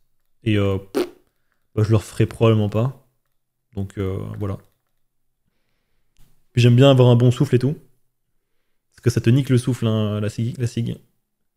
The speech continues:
Partage pas le Prime, mais de fait, je l'ai utilisé. Ah ouais ? Bah écoute, euh, merci beaucoup, euh, merci beaucoup, Nausicaa. Ça va probablement le partager plus tard, hein. En général, ça se fait, euh,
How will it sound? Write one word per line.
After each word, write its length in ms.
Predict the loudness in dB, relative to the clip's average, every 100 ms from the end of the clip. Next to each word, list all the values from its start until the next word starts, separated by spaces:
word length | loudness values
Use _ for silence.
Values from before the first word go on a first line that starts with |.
| _ _ _ _ _ _ _ _ _ _ _ _ _ _ _ _ _ _ _ _ _ -4
Partage 160 | -2 2
pas 100 | 0
le 60 |
Prime, 340 | 2 6 6 6
mais 100 | 2
de 100 | 2
fait, 220 | 2 0
je 100 | 4
l'ai 80 | 2
utilisé. 380 | 4 4 4 6
Ah 100 | 6
ouais ? 220 | 6 0 -6 4
Bah 120 | 6
écoute, 260 | 6 6
euh, 160 | 6 8
merci 220 | 6 4
beaucoup, 240 | 2 6 6
euh, 200 | 8 6
merci 220 | 4 0
beaucoup, 180 | 0 2
Nausicaa. 440 | 2 4 2 0 -10 _ _
Ça 140 | 6
va 80 | 6
probablement 340 | 6 6 8
le 120 | 6
partager 340 | 6 4 4 2
plus 140 | 0
tard, 200 | 2 2
hein. 60 | 4
En 100 | 2
général, 280 | 2 4 2
ça 120 | 0
se 80 | 0
fait, 100 | -2
euh, 280 | 0 -4